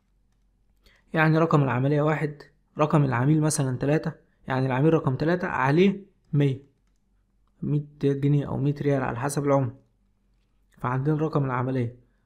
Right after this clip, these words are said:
رقم العميل، المبلغ، تاريخ العملية أو تاريخ الفاتورة بمعنى أصح،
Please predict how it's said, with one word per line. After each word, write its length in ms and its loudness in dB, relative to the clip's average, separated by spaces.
رقم 240 2
العميل، 480 -2
المبلغ، 540 0
تاريخ 260 0
العملية 580 0
أو 120 0
تاريخ 260 0
الفاتورة 460 0
بمعنى 240 0
أصح، 320 -10